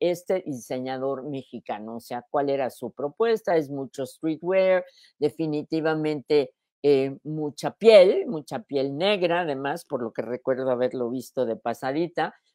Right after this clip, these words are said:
pero bueno, eso es la recomendación. Pero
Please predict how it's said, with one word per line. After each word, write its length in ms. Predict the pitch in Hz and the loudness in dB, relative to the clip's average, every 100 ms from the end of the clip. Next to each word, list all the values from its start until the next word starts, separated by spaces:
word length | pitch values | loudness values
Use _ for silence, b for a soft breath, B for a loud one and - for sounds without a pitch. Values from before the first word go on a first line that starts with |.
| - | -4
pero 180 | 180 185 | 2 4
bueno, 240 | 151 120 - _ _ _ _ | 4 2 -8 _ _ _ _
eso 440 | 175 247 - 254 254 | 6 6 6 0 4
es 240 | 170 160 | 4 6
la 140 | 165 143 | 4 2
recomendación. 920 | 135 - 135 123 113 110 - - 65 _ _ _ _ - | 2 -2 -4 -4 -8 -8 -10 -14 -16 _ _ _ _ 6
Pero 540 | 262 302 226 247 - | 10 10 8 2 -4